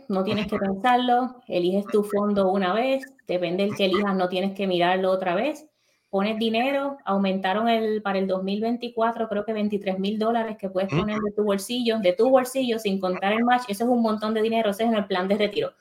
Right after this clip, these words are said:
Speaker 1: cuatro cero uno K, cuatro cero tres,
Speaker 2: Ujú.
Speaker 1: algunos cuatro cinco siete, y
Speaker 2: Ujú.
Speaker 1: en las cuentas ira para Estados Unidos, no para Puerto Rico, las cuentas ira para Estados Unidos las subieron a siete mil dólares la base,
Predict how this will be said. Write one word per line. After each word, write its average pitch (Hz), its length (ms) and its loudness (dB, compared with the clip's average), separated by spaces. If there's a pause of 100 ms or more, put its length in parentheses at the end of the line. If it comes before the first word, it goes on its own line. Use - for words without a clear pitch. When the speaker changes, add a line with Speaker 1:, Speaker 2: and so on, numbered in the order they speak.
(280)
Speaker 1:
cuatro 180 260 0
cero 165 240 -2
uno 156 180 -6
K, 247 380 6
cuatro 160 260 -2
cero 156 320 -4
tres, 214 240 -2
Speaker 2:
Ujú. 135 100 0
Speaker 1:
algunos 165 380 0
cuatro 185 300 0
cinco 180 340 -4
siete, 233 460 -2 (380)
y 226 80 0
Speaker 2:
Ujú. 220 80 6
Speaker 1:
en 196 240 6
las 196 180 4
cuentas 208 380 2
ira 262 220 6
para 185 140 2
Estados 180 340 0
Unidos, 254 300 2
no 185 80 0
para 180 140 0
Puerto 220 240 -2
Rico, 220 500 -6
las 208 120 -18
cuentas 175 340 -6
ira 208 160 0
para 214 140 -2
Estados 226 360 -2
Unidos 294 280 2
las 202 160 -2
subieron 185 360 0
a 233 60 -2
siete 196 320 0
mil 185 160 0
dólares 233 420 0
la 175 140 -2
base, 175 480 -2